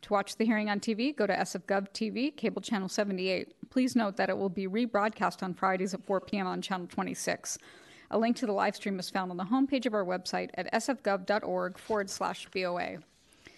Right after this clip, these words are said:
Now, public comment can be provided in three ways. One, in person. Two, via Zoom. Please go to our website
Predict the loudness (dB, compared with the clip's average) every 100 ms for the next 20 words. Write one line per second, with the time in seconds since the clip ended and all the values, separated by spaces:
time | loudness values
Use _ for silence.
0 | -20 -20 _ 2 2 2 2 0 0 0
1 | 2 0 0 0 0 -2 0 2 4 2
2 | 2 0 0 0 4 2 0 -4 -6 -2
3 | 2 2 2 0 0 0 0 2 2 2
4 | -4 -2 0 2 2 4 2 2 2 2
5 | 2 2 0 2 2 2 2 0 0 0
6 | 0